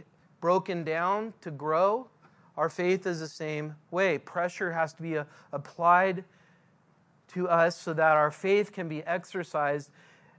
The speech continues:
And that's why in James chapter one, verse two, it says, "Let patience have its perfect work."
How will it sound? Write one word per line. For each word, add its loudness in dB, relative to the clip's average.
And -6
that's -4
why 4
in -6
James -8
chapter -6
one, -6
verse -10
two, -4
it -6
says, -2
"Let 0
patience -8
have -2
its -10
perfect -8
work." -6